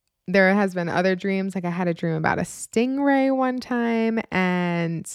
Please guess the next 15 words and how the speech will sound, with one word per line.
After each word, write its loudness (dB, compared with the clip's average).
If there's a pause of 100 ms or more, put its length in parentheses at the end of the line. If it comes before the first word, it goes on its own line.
(280)
after 0
I 6
woke 2
up 2
from -2
that 0
dream, 2
I 2
was 2
like, 0
"A -2
stingray? -4
That -2
is -2
such -4